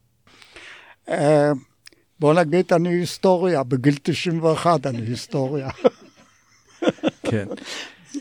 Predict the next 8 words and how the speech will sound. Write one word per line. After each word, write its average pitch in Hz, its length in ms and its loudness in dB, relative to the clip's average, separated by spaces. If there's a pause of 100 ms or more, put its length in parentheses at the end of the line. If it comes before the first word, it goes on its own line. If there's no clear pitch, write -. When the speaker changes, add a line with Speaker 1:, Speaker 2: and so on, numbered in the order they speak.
(1300)
Speaker 2:
אה, 117 260 4
אבל, 131 220 4
אבל 117 220 4
בכל 123 360 4
זאת, 120 480 0
אה, 113 240 4
אני, 120 200 6 (100)
אה, 117 160 2